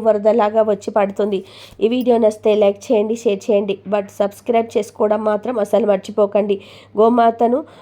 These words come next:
ఏదైనా ఉప్పు, ఏదైనా పదార్థంలో కలిపి తినిపిస్తే దరిద్రం పోయి లక్ష్మీదేవి అనుగ్రహం కలుగుతుంది. వివాహం కాని వారు ఈరోజు గోమాతకు టమాటాలను పెట్టాలి. మీకు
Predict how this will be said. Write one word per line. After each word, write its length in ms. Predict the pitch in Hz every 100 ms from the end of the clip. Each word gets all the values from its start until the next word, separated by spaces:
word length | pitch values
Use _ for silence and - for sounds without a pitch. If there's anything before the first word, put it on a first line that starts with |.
| - - 202
ఏదైనా 280 | 214 220 220 -
ఉప్పు, 220 | 196 - 226 190 - -
ఏదైనా 260 | 202 214 220 214
పదార్థంలో 460 | 208 208 226 214 214
కలిపి 240 | 202 214
తినిపిస్తే 360 | 220 208 214 240 214
దరిద్రం 360 | 196 196 220 220
పోయి 180 | 220 214 202
లక్ష్మీదేవి 680 | 190 - 233 233 208 202 220 190
అనుగ్రహం 460 | 208 208 226 240 240 233
కలుగుతుంది. 520 | 214 196 196 214 202 - - - - -
వివాహం 440 | 226 226 226 240 240
కాని 220 | 220 214 208
వారు 220 | 208 214 214 - 233
ఈరోజు 380 | 202 208 220 220 - - - - 214
గోమాతకు 540 | 220 233 214 214 226 208
టమాటాలను 680 | 208 220 226 233 220 214 220
పెట్టాలి. 400 | 202 208 202 202 - _ _ _ _ -
మీకు 240 | 220 254